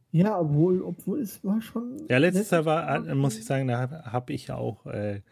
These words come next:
Speaker 2: da hab ich ja ein bisschen mehr gearbeitet als ihr <laughs> beide, weil ich ja immer noch die Videos geschnitten hab,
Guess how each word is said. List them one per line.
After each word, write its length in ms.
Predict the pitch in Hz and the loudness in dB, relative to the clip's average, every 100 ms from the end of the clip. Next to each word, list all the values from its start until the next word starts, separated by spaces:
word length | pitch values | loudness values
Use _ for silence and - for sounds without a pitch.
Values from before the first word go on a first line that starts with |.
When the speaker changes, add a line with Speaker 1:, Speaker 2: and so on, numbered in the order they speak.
| - - _ | -20 -20 _
Speaker 2:
da 80 | - | -2
hab 40 | 110 | 0
ich 40 | |
ja 60 | 113 | 0
ein 80 | 107 | 0
bisschen 240 | 110 107 | -2 -2
mehr 160 | 101 107 | 0 0
gearbeitet 560 | 117 104 107 107 104 | -2 -2 -4 -4 -6
als 140 | 117 - | -8 -4
ihr 160 | 143 | 0
<laughs> 400 | 127 151 110 156 | 6 6 8 6
beide, 100 | 165 - _ _ _ | 6 2 _ _ _
weil 120 | - 104 | -4 -2
ich 60 | |
ja 80 | 110 | -2
immer 120 | 101 | -4
noch 100 | 101 | -6
die 180 | - 107 | -6 -6
Videos 320 | 104 123 143 | -2 0 0
geschnitten 440 | - - 147 131 135 | -2 -6 -6 -4 -4
hab, 220 | 143 - | -4 -6